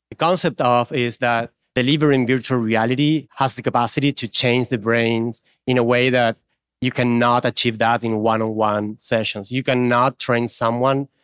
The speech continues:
to be exposed, have the same feeling as you were in a real life situation, to train your brain and body to change that reaction. That can be achieved in V R for a very short period of time.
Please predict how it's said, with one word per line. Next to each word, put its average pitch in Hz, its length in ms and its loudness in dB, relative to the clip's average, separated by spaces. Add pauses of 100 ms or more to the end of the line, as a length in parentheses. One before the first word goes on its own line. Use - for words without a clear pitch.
(260)
to 127 120 -2
be 123 260 0
exposed, 120 640 -2
have 123 200 -2
the 117 80 -4
same 139 320 0
feeling 120 640 -2 (340)
as 123 180 -4
you 131 120 -2
were 123 180 2
in 127 100 0
a 113 60 0
real 117 240 0
life 117 240 -2
situation, 117 720 -2 (320)
to 131 60 -2
train 131 400 0
your 131 160 0
brain 117 260 0
and 113 140 -2
body 120 300 0
to - 200 -16 (120)
change 117 320 -2
that 117 180 0
reaction. 110 600 -4 (280)
That 131 160 -2
can 131 160 0
be 123 100 0
achieved 120 360 -2
in 113 180 -2
V 117 140 -2
R 151 280 2 (360)
for 127 100 2
a 117 40 2
very 135 200 2
short 135 300 -2
period 131 240 0
of 113 180 -8
time. 131 400 0